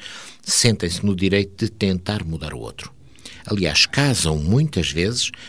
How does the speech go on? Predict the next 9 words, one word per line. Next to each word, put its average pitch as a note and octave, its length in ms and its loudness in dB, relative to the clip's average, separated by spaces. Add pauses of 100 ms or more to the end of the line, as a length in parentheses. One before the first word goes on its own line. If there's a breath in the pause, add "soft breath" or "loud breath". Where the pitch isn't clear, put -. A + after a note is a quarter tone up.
já B2 380 2
nessa A#2+ 420 0
perspectiva. - 600 -10 (440 loud breath)
Eu B2 160 4
caso, E2+ 560 0 (420 loud breath)
mas D2 200 -4
eu D2 80 -2
vou F2 180 2
educá-lo, B2 600 0